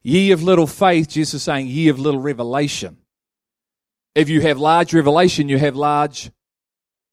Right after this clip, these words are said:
faith, because faith is the ability to see in the unseen realm. How do you get to see in the unseen realm?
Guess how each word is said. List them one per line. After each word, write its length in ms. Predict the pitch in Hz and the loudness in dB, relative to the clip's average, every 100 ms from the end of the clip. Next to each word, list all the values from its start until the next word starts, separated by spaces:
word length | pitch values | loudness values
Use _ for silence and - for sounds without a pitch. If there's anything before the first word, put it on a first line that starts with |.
| _ | _
faith, 580 | - - 208 151 - - - | -20 -2 -2 0 -6 -10 -6
because 260 | 160 151 | -4 -4
faith 340 | - 196 175 175 | -2 -2 -2 -6
is 120 | 143 | -4
the 120 | 165 | -2
ability 520 | 139 - 180 185 175 | -2 -2 -2 -2 -4
to 100 | 156 | -6
see 400 | 147 - 185 165 | -4 0 0 0
in 120 | 156 | -4
the 140 | 160 170 | -6 -8
unseen 500 | 147 165 - 175 156 | -8 -8 -8 -8 -8
realm. 380 | 160 180 131 98 _ _ _ | -8 -8 -8 -14 _ _ _
How 140 | - 196 | -2 0
do 80 | 208 | 0
you 100 | 190 | -2
get 260 | 196 180 | -2 -2
to 80 | 180 | -6
see 200 | - 202 | -6 -6
in 80 | 185 | -6
the 80 | 175 | -6
unseen 380 | 180 - 180 170 | -6 -8 -10 -4
realm? 320 | 208 180 | -2 -2